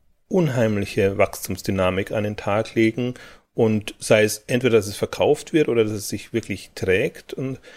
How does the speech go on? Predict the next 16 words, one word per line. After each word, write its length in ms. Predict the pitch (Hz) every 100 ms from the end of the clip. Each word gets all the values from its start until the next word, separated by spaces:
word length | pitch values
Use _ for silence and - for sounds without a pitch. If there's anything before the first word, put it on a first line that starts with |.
| - _
also 200 | - 113 113 - _ -
wenn, 220 | 123 127
wenn 100 | 127
man, 320 | 135 127 123 - _ -
ich, 240 | - -
ich 240 | - 147 -
glaub 240 | 123 -
halt, 140 | 131
es 100 | 127
braucht 560 | - 107 120 - - - _ _ _ _ _ _
schon 640 | - - 120 131 139 135 127 127
derart 540 | 120 127 123 - -
kühne 580 | - 139 135 123 123 127 _ _ _ _ _ _ _ -
Ansätze 760 | 113 113 98 - - 95 104 -
und 120 | 123
Unternehmen, 760 | 113 117 104 104 113 123 123